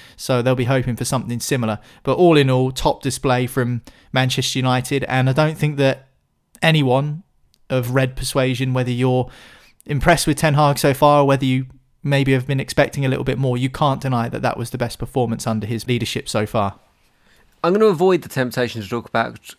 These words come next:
Speaker 2: Cristiano Ronaldo, who reportedly disappeared down the tunnel before the final whistle yesterday. He's clearly not happy. It seems he's unpopular with the manager, and there'll be plenty of time between now and the January transfer window to talk about how that one pans out. But in terms of Spurs, Marley,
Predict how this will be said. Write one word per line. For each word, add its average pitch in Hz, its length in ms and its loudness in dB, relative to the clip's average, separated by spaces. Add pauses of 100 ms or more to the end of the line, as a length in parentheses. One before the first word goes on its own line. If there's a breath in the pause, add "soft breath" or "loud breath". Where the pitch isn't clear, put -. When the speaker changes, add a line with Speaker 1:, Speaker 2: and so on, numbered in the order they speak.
(120)
Speaker 2:
Cristiano 120 520 -2
Ronaldo, 107 580 -2
who 104 240 -6
reportedly 110 760 -4
disappeared 117 440 -4
down 110 200 0
the 104 80 -8
tunnel 107 340 -6
before 143 380 -2
the 120 80 -6
final 110 420 0
whistle 107 320 -4
yesterday. 104 560 -2
He's 139 180 -2
clearly 104 260 -8
not 98 180 -8
happy. 98 440 -6 (220 soft breath)
It 135 120 -10
seems 147 320 0
he's 113 100 -4
unpopular 110 520 -4
with 104 140 -4
the 101 80 -6
manager, 101 560 -4
and 101 160 -4
there'll 104 120 -4
be 110 100 -4
plenty 113 400 -6
of 104 80 -6
time 110 220 -2
between 107 280 -4
now 113 220 0
and 107 80 -2
the 104 40 -6
January 117 400 0
transfer 117 440 -6
window 113 400 0
to 101 80 -12
talk 120 240 -6
about 107 180 0
how 107 140 2
that 131 180 2
one 98 260 -2 (360 loud breath)
pans 113 420 -2
out. 107 460 0
But 143 160 0
in 135 160 -2
terms 185 340 -2
of 135 100 -8
Spurs, 131 600 -2
Marley, 104 480 -2